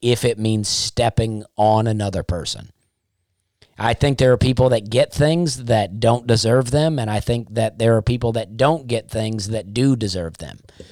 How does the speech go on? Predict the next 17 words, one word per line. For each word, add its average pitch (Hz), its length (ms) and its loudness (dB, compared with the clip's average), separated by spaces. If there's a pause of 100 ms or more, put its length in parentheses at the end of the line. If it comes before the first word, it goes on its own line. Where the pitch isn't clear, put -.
(400)
But 113 420 2
I 113 180 -4
never 151 480 0
wanna 139 240 2
get 117 260 -6
things 95 420 -10
by 104 180 -8
stepping 107 460 -4
on 98 120 -10
another 92 280 -14
person. 65 540 -14
It 113 140 -10
doesn't 113 300 0
make 107 200 -4
me 104 120 -12
feel 156 420 -4
good, 175 380 0